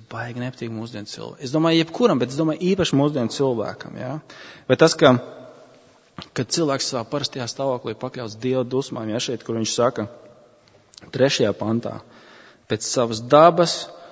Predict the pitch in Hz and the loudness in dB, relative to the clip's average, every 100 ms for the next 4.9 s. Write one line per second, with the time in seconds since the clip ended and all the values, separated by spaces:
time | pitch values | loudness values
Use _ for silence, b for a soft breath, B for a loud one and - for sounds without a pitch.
0 | B - 131 131 123 113 120 139 135 135 | B -8 -2 0 2 0 2 2 2 0
1 | 131 123 113 107 117 113 107 104 113 107 | 0 -4 -6 -8 -6 -4 -4 -6 -10 -8
2 | 110 - 113 117 123 110 110 113 117 117 | -10 -10 -8 -6 -6 -6 -8 -10 -14 -16
3 | - 117 127 151 147 - 147 - 143 139 | -12 -10 -8 -8 -8 -8 -8 -4 -2 -2
4 | 135 B B B - 127 135 143 139 | -4 B B B -10 -10 -6 -6 0